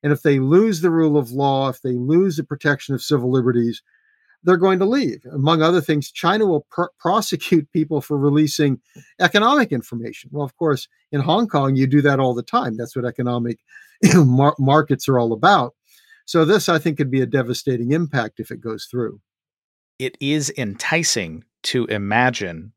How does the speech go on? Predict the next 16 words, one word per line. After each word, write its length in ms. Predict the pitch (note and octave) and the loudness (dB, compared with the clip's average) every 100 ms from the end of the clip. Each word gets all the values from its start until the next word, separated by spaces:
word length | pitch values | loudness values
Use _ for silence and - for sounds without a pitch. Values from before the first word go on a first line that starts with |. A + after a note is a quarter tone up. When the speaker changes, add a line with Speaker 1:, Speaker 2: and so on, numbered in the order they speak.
| _ | _
Speaker 2:
treating 640 | - - C3 A2+ G#2+ G2 G2 _ | -14 -6 -4 -2 -4 -8 -14 _
Hong 420 | - - B2+ A#2 | -16 -4 -2 -2
Kong 520 | - A#2 G#2 G2 F2+ - _ - G#2 | -4 -4 -2 -4 -10 -18 _ -18 -10
differently 760 | A2 A2+ - G#2+ - G2 E2+ E2 _ _ - | -6 -6 -4 -8 -4 -6 -6 -12 _ _ -8
than 240 | G#2 F#2+ | -6 -4
mainland 600 | F#2+ G2+ G2 G2 F#2+ F2 D#2+ | -4 -4 -4 -6 -6 -8 -10
China, 440 | - F#2 A#1+ G1+ - _ _ _ _ _ _ _ _ _ _ _ | -6 -6 -8 -18 -20 _ _ _ _ _ _ _ _ _ _ _
uh, 340 | G2+ F#2+ F2+ F2 | -6 -4 -4 -6
with 200 | F#2 - | -8 -8
respect 380 | G2+ - G2 - | -8 -4 -6 -6
to 60 | - | -6
trade, 440 | - C3+ A#2+ A2+ | 2 2 2 -2
with 220 | F#2+ F#2 | -6 -10
respect 440 | G2 - G2+ F#2+ - | -10 -8 -6 -8 -10
to 340 | - F#2+ F#2 - | -6 -4 -6 -6
a, 160 | A2+ | -6